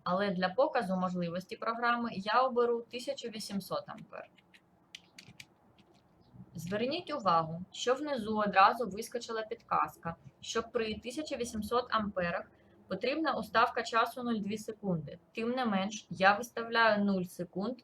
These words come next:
і натискаю "Далі". Відкрилася таблиця аналізу вибраних уставок. Внизу зауваження програми. Не забезпечується налаштування відчин Р в кінці лінії. Не забезпечується налаштування відчин Р П нуль нуль один.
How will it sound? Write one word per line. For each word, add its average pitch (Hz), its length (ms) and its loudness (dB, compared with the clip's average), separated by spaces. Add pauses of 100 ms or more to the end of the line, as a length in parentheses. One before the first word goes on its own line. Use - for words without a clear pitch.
і 180 80 -4
натискаю 190 640 0
"Далі". 160 340 -4 (1800)
Відкрилася 269 600 -2
таблиця 240 500 -2
аналізу 220 640 2
вибраних 214 520 -4
уставок. 151 540 -6 (120)
Внизу 190 460 -2
зауваження 220 720 4
програми. 180 640 -4 (920)
Не 202 280 0
забезпечується 240 880 -2
налаштування 196 680 -2
відчин 202 540 -6 (180)
Р - 220 -12 (260)
в - 280 -16
кінці 180 400 -2
лінії. 165 460 -6 (100)
Не 190 320 -2
забезпечується 240 840 0
налаштування 202 720 -2
відчин 214 520 -6
Р 185 180 -4
П 208 160 4
нуль 202 200 0
нуль 190 240 0
один. 165 260 -2